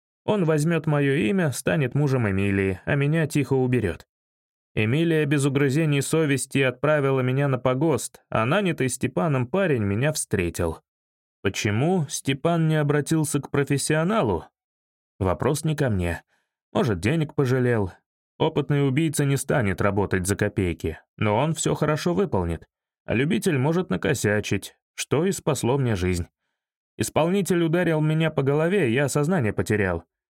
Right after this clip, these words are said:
У мужика опыта не было, он решил: "Всё, каюк жертве".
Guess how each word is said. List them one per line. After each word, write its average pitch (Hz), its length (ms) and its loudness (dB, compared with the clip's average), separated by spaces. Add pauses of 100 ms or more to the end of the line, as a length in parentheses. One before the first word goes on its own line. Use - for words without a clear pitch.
(180)
У - 60 0
мужика 196 360 2
опыта 185 360 0
не 190 200 0
было, 98 400 0
он 165 240 0
решил: 135 400 0
"Всё, 120 400 0
каюк 131 480 0
жертве". 113 560 0